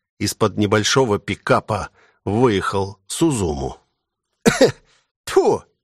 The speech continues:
Ичиро, ты чего тут забыл?» поинтересовался он, почесав нос и запачкав его маслом. «Возникли срочные дела, хочу свою машину забрать».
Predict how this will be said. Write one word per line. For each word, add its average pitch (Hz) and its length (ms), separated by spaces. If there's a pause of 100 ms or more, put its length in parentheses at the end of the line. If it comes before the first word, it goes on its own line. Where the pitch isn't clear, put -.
(100)
Ичиро, 208 520 (760)
ты 196 140
чего 220 300
тут 123 200
забыл?» 156 460 (400)
поинтересовался 104 840
он, 151 280 (140)
почесав 104 480
нос 139 380 (100)
и 160 160
запачкав 101 560
его 98 240
маслом. 82 520 (580)
«Возникли 107 720
срочные 113 560
дела, 95 380
хочу 113 320
свою 104 260
машину 95 400
забрать». 104 420